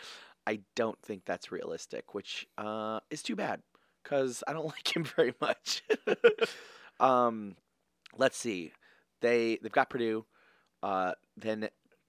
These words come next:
Wisconsin. They're not gonna win that game. Uh, uh, and then, uh, Northwestern. So they will have a win before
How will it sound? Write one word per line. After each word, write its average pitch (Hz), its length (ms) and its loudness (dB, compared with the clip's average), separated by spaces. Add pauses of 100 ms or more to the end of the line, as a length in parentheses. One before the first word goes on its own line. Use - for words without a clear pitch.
(160)
Wisconsin. 107 880 -6
They're 82 100 -10
not 110 180 2
gonna 92 120 -8
win 85 160 -10
that 98 220 -4
game. 62 280 -14 (640)
Uh, 92 400 -4 (220)
uh, 90 460 -6 (120)
and 113 180 -6
then, 98 260 -6 (140)
uh, 76 260 -6 (120)
Northwestern. 87 580 -10
So 123 420 6 (280)
they 120 300 2
will 139 540 6
have 110 520 0 (280)
a 110 80 -4
win 92 520 -6
before 87 600 -6